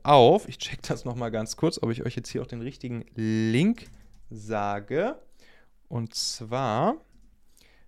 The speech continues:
lautet der Link, ja, machen Punkt F M slash LinkedIn, machen Punkt F M slash LinkedIn. Findet ihr auch in der Episodenbeschreibung hier nochmal dieser Podcast-Folge.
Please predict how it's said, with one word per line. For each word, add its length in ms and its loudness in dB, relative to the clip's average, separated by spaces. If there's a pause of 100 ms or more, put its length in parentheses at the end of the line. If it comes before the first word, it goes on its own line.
(180)
lautet 580 -6
der 160 -2
Link, 640 -4
ja, 120 -2 (360)
machen 560 4
Punkt 400 0
F 240 -2
M 300 0 (260)
slash 680 0
LinkedIn, 680 2 (140)
machen 360 -2
Punkt 280 -4
F 180 -12
M 240 0 (100)
slash 460 -2
LinkedIn. 720 2 (540)
Findet 260 -4
ihr 100 0
auch 100 -2
in 80 -4
der 280 -2
Episodenbeschreibung 800 0
hier 80 -2
nochmal 340 -4
dieser 220 -8
Podcast-Folge. 720 -2